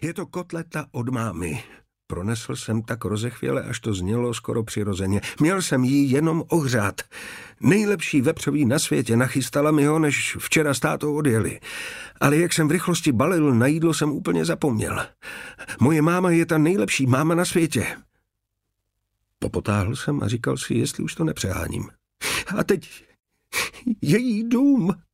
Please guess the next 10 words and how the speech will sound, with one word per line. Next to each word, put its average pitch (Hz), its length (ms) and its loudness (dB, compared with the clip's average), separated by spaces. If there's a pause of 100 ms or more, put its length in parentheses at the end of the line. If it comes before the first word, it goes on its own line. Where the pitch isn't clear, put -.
(920)
Nadiktuj 175 460 2
mi 110 140 2
to 113 160 0
číslo, 104 580 2
Richarde.“ 104 600 -2 (1200)
Poslouchal 127 480 0
jsem, 156 180 2
jak 135 140 2
žena 127 200 2
telefonuje. 90 640 -2